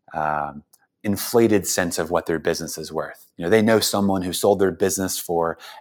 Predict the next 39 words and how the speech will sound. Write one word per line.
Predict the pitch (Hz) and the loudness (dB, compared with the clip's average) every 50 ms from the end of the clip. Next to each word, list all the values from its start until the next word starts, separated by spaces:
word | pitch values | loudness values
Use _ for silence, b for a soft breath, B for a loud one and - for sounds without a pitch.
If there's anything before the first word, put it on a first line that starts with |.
| B _ - | B _ 0
X | - - - - | 0 2 0 -6
times | - - 98 92 92 92 92 87 90 | -4 -4 -4 -2 -2 -2 -4 -2 0
revenue | 92 90 90 90 92 92 92 90 90 90 90 | 2 2 2 2 0 -4 -2 0 0 0 0
or | 85 82 80 78 | 0 -2 -2 -2
Y | 78 87 90 90 92 95 | -2 -4 -2 0 0 -2
times | 90 - - 90 90 90 85 85 85 | -2 -2 -8 -6 -6 -6 -6 -8 -8
earnings, | 85 90 90 90 90 87 87 90 90 85 - - B B B B B B B | -6 -6 -4 -4 -4 -4 -4 -4 -4 -6 -6 -10 B B B B B B B
and | 87 87 85 87 | -8 -4 0 2
they | 98 104 | 2 2
think | 98 107 95 | 2 2 0
their | 87 101 90 | 2 0 2
business | 82 95 87 85 87 82 - | 2 2 0 0 -2 -6 -6
is | 87 87 | -8 -6
worth | 87 87 82 - | -6 -6 -6 -6
that | - 87 80 - | -10 -10 -10 -10
too. | - 85 80 78 80 _ b b b b b b b b _ - | -10 -10 -10 -10 -10 _ b b b b b b b b _ -10
Um, | 85 85 82 80 80 78 78 76 76 - _ _ _ _ - - - _ _ _ _ _ _ _ _ _ _ _ _ _ _ _ - | -6 -4 -4 -2 -4 -4 -6 -8 -10 -14 _ _ _ _ -16 -16 -16 _ _ _ _ _ _ _ _ _ _ _ _ _ _ _ -2
then | 131 135 143 | 4 4 6
we | 135 127 | 6 6
talk | 123 123 104 - | 6 6 4 6
to | 143 | 4
other | 156 165 113 | 4 4 2
folks | - - 95 92 - - | 2 2 2 2 2 0
who | - 95 | 0 2
have | 92 90 110 | 2 6 6
actually | 107 127 - - - 101 90 87 85 82 - b b b b b b b b _ _ _ _ _ _ - | 6 4 4 0 0 2 2 2 2 0 -2 b b b b b b b b _ _ _ _ _ _ -8
tried | - - - 247 196 | 0 2 4 4 4
to | 143 - | 2 2
sell | - 87 82 82 | 4 4 4 4
their | 85 82 | 2 2
business, | 78 82 82 78 92 90 92 - - | 2 2 0 0 -2 -6 -4 -2 -2
and, | 127 135 127 - | -2 -2 -2 -2
and | 143 143 | 0 2
they're | 151 147 | 2 2
typically | 147 147 131 - 107 101 101 92 | 2 0 -2 -2 -2 0 0 0
a | 87 | 0
little | 90 92 90 78 | 2 0 0 0
bit | 90 - - | -2 -4 -4
more, | 87 87 87 87 85 82 80 | -2 0 2 2 2 0 -2